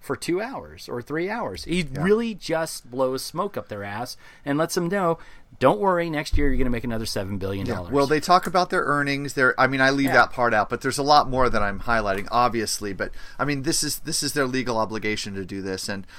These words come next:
Speaker 2: they can't lie on these things. They've gotta be truthful with shareholders, so there's a lot of good information shared. And I, <coughs> I think, uh, as boring as we, you know, we always make fun of Bob
Speaker 1: Yeah.
Speaker 2: Iger, as boring as he is as a, maybe as a, uh, speaker from the lectern,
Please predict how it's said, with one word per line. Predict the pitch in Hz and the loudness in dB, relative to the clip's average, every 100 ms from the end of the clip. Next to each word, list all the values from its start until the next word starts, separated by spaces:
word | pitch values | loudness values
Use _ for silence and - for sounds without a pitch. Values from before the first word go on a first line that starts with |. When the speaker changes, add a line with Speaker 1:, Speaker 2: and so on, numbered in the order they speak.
| - | -6
Speaker 2:
they | 139 | -4
can't | 139 196 - | 0 0 0
lie | 127 135 | 2 2
on | 120 98 | 2 -2
these | 95 - | -6 -8
things. | 90 104 - | -10 -10 -8
They've | 104 | -8
gotta | 113 113 | -4 -4
be | 127 | -4
truthful | 120 - 120 120 120 | -8 -6 -6 -4 -4
with | 113 | -6
shareholders, | - 104 98 110 113 123 | -6 -4 -4 -6 -8 -8
so | 135 | -8
there's | 135 139 | -8 -6
a | 143 | -6
lot | 160 | -6
of | 156 | -6
good | 143 | -10
information | 143 139 135 131 127 | -12 -12 -10 -10 -10
shared. | 127 127 127 120 | -8 -6 -4 -4
And | 117 | -4
I, | 117 | 0
<coughs> | - 190 - | 0 0 -2
I | 160 | 0
think, | 233 226 - - | 2 0 0 0
uh, | - | 2
as | 160 156 | 2 -2
boring | 117 156 185 190 175 | -2 2 4 4 4
as | 147 131 | 0 0
we, | 139 | -2
you | 123 139 | -2 0
know, | 127 | 2
we | 139 | 2
always | 143 147 | 2 2
make | 135 127 | 0 -2
fun | - 135 | 2 0
of | 117 | 4
Bob | 120 113 | 4 6
Speaker 1:
Yeah. | 117 117 | 4 4
Speaker 2:
Iger, | 113 113 - - - | 0 -8 -10 -20 -12
as | - 120 | -8 -6
boring | 107 156 160 156 | 0 2 2 2
as | 131 - | -4 -4
he | 123 - | -6 -4
is | 151 160 147 127 | 0 2 0 -2
as | - 123 120 | -4 -6 -4
a, | 117 113 110 101 - - | -4 -4 -6 -10 -18 -18
maybe | 117 135 135 131 | -8 -6 -2 -2
as | 120 123 | -2 -4
a, | 110 110 107 - _ - - | -4 -4 -8 -14 _ -20 -18
uh, | 92 | -14
speaker | 92 - - 165 - 143 123 | -8 -8 -4 -6 -4 -4 -4
from | - 131 127 | -4 -6 -6
the | |
lectern, | 107 123 139 - 123 104 101 104 | -6 -4 -4 -6 -8 -6 -8 -14